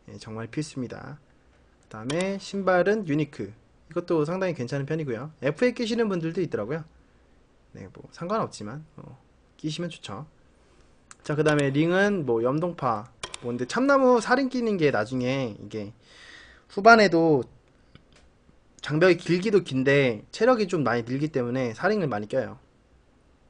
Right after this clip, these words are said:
그 다음에 궁을, 살인을 끼시는 분들도 있고,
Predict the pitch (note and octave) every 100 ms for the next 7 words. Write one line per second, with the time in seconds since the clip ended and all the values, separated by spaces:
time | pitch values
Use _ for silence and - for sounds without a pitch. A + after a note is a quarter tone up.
0 | _ _ _ - - _ _ _ _ -
1 | B2+ C3 E3+ G3 G3+ - - _ - -
2 | D3+ F3+ F3+ B3+ C#4+ C#4 B3+ A3+ G3+ F#3+
3 | E3 C#3 B2+ B2+ A#2+ - F#3+ D3 A2